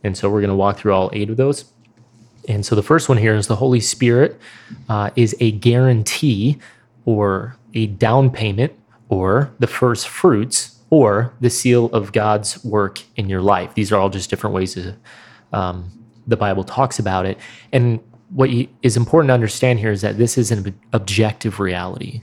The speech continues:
This isn't something subjective, something you feel. Um, rather, when you become a Christian, you have the Holy Spirit, and by that fact, that is the objective guarantee of your salvation.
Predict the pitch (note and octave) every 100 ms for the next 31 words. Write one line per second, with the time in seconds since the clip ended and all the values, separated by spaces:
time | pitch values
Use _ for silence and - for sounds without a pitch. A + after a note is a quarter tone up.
0 | - A2+ A#2+ G#2 G#2+ - A2 A2+ G2+ -
1 | G#2 G#2+ G#2 - G2 - G#2 A2 G#2 G2+
2 | - G#2+ G#2 G2 G2 - - - _ A#2
3 | F#2+ F2+ F#2 - - - _ - - -
4 | B2+ A#2 A2 A2 A2 G#2+ G#2 C3+ A#2+ -
5 | D3+ - B2 G2 F#2+ - _ _ - A#2+
6 | G#2+ - C#3 C3+ B2 C3 A2 - - C#3
7 | G#2 G2+ - G#2+ G2+ - D3 - _ -
8 | - _ A2+ G2+ A2+ A#2 A#2+ - - C#3+
9 | G2 G#2 - - _ - A#2 A2+ G#2+ F#2+
10 | - - A2 G#2 G2+ A2+ A2 A2 G2 G#2+
11 | G#2+ G2+ G2 A#2+ G#2+ G2 G2 F2+ G2 F#2+
12 | F2+ - _ _ _ - - G2 F#2 F#2
13 | F#2 -